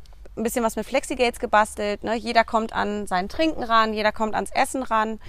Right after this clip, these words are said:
jeder hat seine Unterstände zum Drunterstellen. Ähm, und, äh,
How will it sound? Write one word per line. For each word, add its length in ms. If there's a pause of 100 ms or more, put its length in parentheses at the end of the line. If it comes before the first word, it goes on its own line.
(220)
jeder 220
hat 120
seine 220
Unterstände 580
zum 200
Drunterstellen. 720 (340)
Ähm, 460 (960)
und, 480
äh, 360